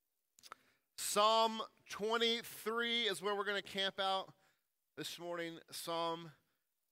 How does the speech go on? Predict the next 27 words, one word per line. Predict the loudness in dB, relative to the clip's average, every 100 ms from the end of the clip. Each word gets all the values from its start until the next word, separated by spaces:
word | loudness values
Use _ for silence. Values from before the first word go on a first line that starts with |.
| _
twenty-three. | -8 -8 -8 -6 -4
Psalm | -2 0 0
twenty-three | 0 -2 -2 -4 -2
is | -2
super | -4 -4 -4
familiar | -4 -4 0 0 -2
to | -2 -2
us, | -2 0
I | -2
think | -2 -8 -8 -2
primarily | 0 2 2 2
because | -2 -4 -2 -2 -2
in |
every | -2 -2 -2
movie | -2 -2 -2
you | -4 -2
ever | 0 0
watch | 0 0 -2 -8 -18 -20 -10
and | -6
there's | -4
a | -6
funeral, | -6 -6 -4 -4 -6 -8 _ -6
they | -4
just | -2 -2
read | -2 -2
Psalm | -2 -2
twenty-three. | -4 -8 -8 -10